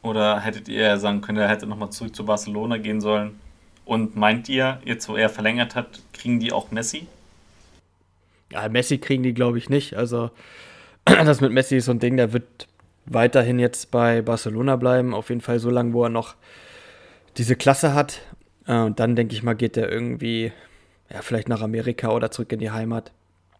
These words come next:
Speaker 2: Und ja, bei Paris, ich,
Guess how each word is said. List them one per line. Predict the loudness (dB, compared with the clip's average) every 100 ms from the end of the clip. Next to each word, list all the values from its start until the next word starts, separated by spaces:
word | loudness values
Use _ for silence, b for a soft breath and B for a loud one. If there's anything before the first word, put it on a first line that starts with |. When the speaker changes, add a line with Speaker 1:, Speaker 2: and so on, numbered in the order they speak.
| B B B _
Speaker 2:
Und | 0 2 2 0 -8 B B B B B
ja, | 6 8
bei | 8 4
Paris, | 2 -2 0 -2 -4 -10 _ _ _ _
ich, | -16 -16